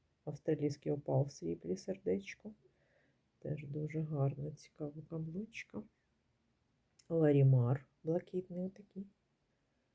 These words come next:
Тигрове око. Ну, в общем, дуже багато є різних каблучок.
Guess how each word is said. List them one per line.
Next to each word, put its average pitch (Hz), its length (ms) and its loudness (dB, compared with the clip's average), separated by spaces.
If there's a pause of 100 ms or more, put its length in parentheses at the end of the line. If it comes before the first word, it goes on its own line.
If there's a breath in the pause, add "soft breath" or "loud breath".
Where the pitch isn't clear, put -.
(420)
Тигрове 175 640 -2
око. 185 600 -2
Ну, 220 120 -4
в 202 40 -4
общем, 160 340 -8
дуже 156 260 -2
багато 147 520 2
є 139 260 4
різних 151 500 -6
каблучок. 180 800 -8